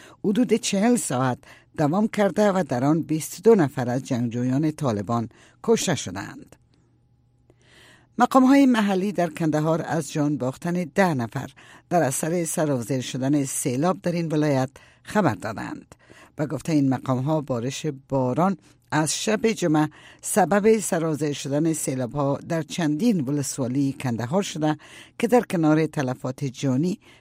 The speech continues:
خسارات زیاد را نیز به مردم وارد کرده است. عبدالقیم پخلا، رئیس سعتامهٔ کندهار، روز شنبه به صدای امریکا گفت که طی بیست و چهار ساعت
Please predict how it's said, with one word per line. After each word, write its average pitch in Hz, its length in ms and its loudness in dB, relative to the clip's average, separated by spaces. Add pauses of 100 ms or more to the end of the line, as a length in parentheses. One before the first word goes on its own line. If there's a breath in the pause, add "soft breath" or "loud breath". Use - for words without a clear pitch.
خسارات 185 600 0
زیاد 185 420 0
را 117 160 -2
نیز 123 240 -2
به 127 100 -4
مردم 117 420 -2 (380 soft breath)
وارد 185 340 2
کرده - 260 -16 (140)
است. - 280 -14 (560 soft breath)
عبدالقیم 185 680 0
پخلا، 208 420 2
رئیس 185 420 0
سعتامهٔ 170 880 0
کندهار، 143 500 0
روز 170 260 -2
شنبه 147 460 -2
به 147 120 -4
صدای 135 440 -2
امریکا 117 420 -2
گفت 156 280 -4 (360 loud breath)
که 208 100 0
طی 247 340 4
بیست 180 260 -4
و 151 60 2
چهار 185 340 2
ساعت 113 380 -2